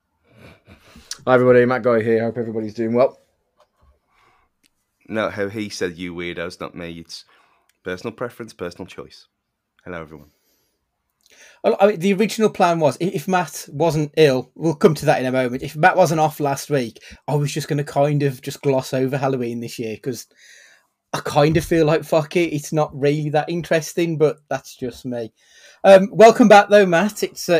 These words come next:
Speaker 3: good to see your lovely face on the old Skype once again.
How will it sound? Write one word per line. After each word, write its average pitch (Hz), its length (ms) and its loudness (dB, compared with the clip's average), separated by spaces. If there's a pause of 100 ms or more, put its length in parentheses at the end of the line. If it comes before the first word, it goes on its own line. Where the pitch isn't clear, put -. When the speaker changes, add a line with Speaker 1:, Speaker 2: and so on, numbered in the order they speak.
Speaker 3:
good 165 220 0
to 196 80 -6
see 196 220 -4
your 175 400 0
lovely 156 400 0
face 156 380 0
on 156 140 -4
the 151 100 -4
old 147 140 -4
Skype 135 500 -4
once 135 280 -8
again. 131 400 -4